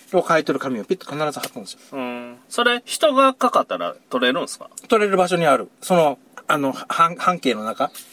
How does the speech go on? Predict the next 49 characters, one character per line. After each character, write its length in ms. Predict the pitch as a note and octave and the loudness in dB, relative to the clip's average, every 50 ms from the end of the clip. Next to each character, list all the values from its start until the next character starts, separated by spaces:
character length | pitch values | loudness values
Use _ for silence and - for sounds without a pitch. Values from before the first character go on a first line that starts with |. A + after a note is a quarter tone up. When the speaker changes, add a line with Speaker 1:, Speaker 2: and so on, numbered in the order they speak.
| - - _ | -20 -20 _
Speaker 1:
人 260 | - B3+ C4 B3+ C#4 B3+ | -2 0 2 4 4 4
が 300 | B3+ B3+ B3 A#3 - - | 4 4 4 2 2 -2
引 120 | G#3+ - - | -6 -14 -8
っ 20 | C4 | -2
か 160 | - C3+ C3 | 2 2 2
か 120 | C3 C3 | 4 2
る 100 | C3+ C#3+ | 2 2
や 80 | A#2+ - | 0 0
ん。 60 | - - - | -2 -6 -8
Speaker 2:
う 20 | B2+ | -8
ん。 120 | G#2+ F2+ - | -8 -4 -2
Speaker 1:
罠 280 | B2+ C3 B2+ A2+ G2+ | 0 0 0 0 -4
に。 160 | F#2 D#2 - - | -6 -8 -12 -12
Speaker 2:
う 40 | B2 | -12
ん。 120 | G#2 G2 - - | -12 -14 -14 -12
Speaker 1:
踏 60 | - | -8
み 160 | D3 C#3+ C#3 | -4 -2 -2
板 160 | C3+ B2+ - A#2+ | -2 0 -2 -2
踏 120 | A2+ C#3+ | -2 -2
む 120 | C#3+ C3 | -2 -2
や 160 | A#2 F#2+ D#2+ - | -2 -2 -4 -8
ん。 40 | - | -10
Speaker 2:
う 40 | C3 | -10
ん。 60 | A2+ F#2+ | -10 -6
Speaker 1:
怪 180 | - - C4 - | -2 0 2 2
我 100 | C3 - | 2 0
す 140 | - D3+ | -2 -4
る 100 | C#3 A2 | -6 -6
ん 60 | F2+ - | -6 -8
す 100 | - - | -12 -16
か？ 120 | - - - - _ _ _ _ - | -18 -20 -20 -20 _ _ _ _ 0
Speaker 2:
え 460 | E3 F3+ F#3+ F#3+ F#3+ F#3 F#3 F#3 F3+ | 2 2 4 4 4 4 4 4 4
ー 20 | |
と、 240 | E3+ - F#3 F3+ E3 | 4 2 2 2 2
多 160 | - - G#3+ | 2 0 2
分 240 | G#3+ A3+ F#3+ D#3+ C3+ - | 4 4 4 2 2 -2
皮 280 | - - G#3 G3+ G3+ G3+ | 0 2 4 4 4 2
む 80 | G#3 | 2
け 140 | F#3+ A3+ A3 | 2 2 2
る 80 | G3+ F#3 | 2 2
と 100 | - D3+ | 0 -2
思 160 | C#3 A#2 G2 | -2 -2 -6
う。 60 | - _ | -8 _
素 220 | - - - E3 E3+ | -16 -6 -2 0 2
肌 200 | E3+ D3 A#2+ G#2 | 2 2 2 2
や 60 | F#2+ | 0
っ 40 | - | -2
た 100 | G2+ | -4
ら。 60 | F2 | -8